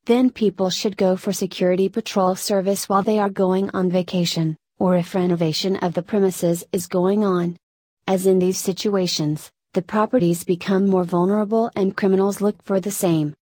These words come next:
Six, mentally at peace. The security service can be customized as per the requirement of their customers. This gives the customers confidence that everything is under their control and they are under an eagle eye that will prevent to happen any misfortune.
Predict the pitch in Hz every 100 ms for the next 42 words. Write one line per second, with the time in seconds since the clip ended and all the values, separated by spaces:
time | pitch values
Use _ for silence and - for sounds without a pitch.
0 | _ _ _ _ - - 247 269 - -
1 | - _ - 208 196 202 185 170 165 -
2 | 196 160 151 - _ _ _ _ _ _
3 | - 202 - 208 - 180 185 190 - 202
4 | 220 - 233 233 262 - 262 - 214 202
5 | 208 - 202 - 185 180 175 175 - 175
6 | 180 202 214 - 175 185 175 175 165 160
7 | 147 139 - _ _ _ _ - 185 220
8 | - 208 190 196 233 - 190 - 180 175
9 | 175 - 190 180 180 175 175 - 170 214
10 | 202 254 226 185 185 - 190 190 208 214
11 | 208 196 - 175 170 - 190 180 175 185
12 | 175 175 175 170 170 165 170 202 190 202
13 | 202 175 196 220 - 202 190 175 220 170
14 | 180 175 170 180 196 233 233 - 180 170
15 | - 156